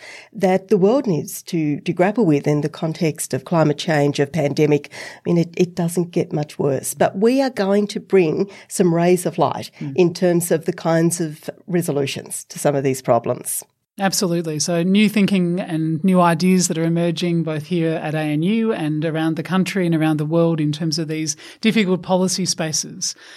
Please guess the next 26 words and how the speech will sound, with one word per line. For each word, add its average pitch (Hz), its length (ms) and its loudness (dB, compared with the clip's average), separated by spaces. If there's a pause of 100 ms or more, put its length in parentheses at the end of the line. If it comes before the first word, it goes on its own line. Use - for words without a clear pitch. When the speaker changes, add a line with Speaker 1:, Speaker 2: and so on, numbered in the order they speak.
(120)
Speaker 2:
Uh, 147 300 -8
it 190 140 0
is 220 160 4
the 208 100 2
time 214 340 0
for 208 120 -2
solutions. 180 600 0
This 170 200 -2
decade 180 420 0
is 156 160 -2
no 165 160 2
doubt 156 420 -2
is 156 200 -6
the 165 100 -4
time 147 300 -2
for 151 140 -6
solutions. 147 580 -4
We 147 80 -8
need 151 200 -8
some 156 160 -6
new 160 200 -2
ideas 156 420 -4
and 156 140 -2
some 156 120 -4
new 151 160 -2
thinking. 170 400 -4